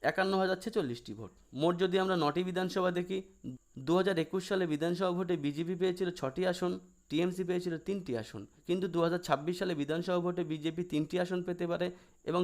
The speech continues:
টিএমসির আসন বেড়ে ছটি হতে পারে। পরের জেলা ঝাড়গ্রাম জেলা। ঝাড়গ্রাম জেলার বিধানসভা চারটি আসন, এই চারটি আসনের মধ্যে চারটেই টিএমসি জয়ী হয়ে আছে। ঝাড়গ্রাম জেলার চারটি আসনের মধ্যে এক ঝাড়গ্রাম, দুই বিনপুর,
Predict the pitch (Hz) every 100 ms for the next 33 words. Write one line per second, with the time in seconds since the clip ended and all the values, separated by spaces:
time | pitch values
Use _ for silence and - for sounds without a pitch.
0 | 180 165 175 175 170 151 175 175 165 175
1 | 180 _ - 196 190 135 - 101 110 -
2 | - _ _ _ - 175 190 180 190 160
3 | 180 175 123 117 107 104 - _ _ _
4 | - 117 131 151 180 185 185 185 165 170
5 | 175 175 - 135 - 180 180 185 185 -
6 | - _ - 151 151 143 - 170 175 180
7 | 180 175 170 - 135 - 180 180 180 180
8 | 180 135 139 165 180 180 170 185 185 -
9 | _ _ _ _ 127 139 156 170 185 180
10 | 185 180 143 - 190 180 185 180 175 160
11 | 180 190 - _ - 147 165 135 147 160
12 | 170 185 190 - _ _ - 135 165 185
13 | 151 165 175 175 185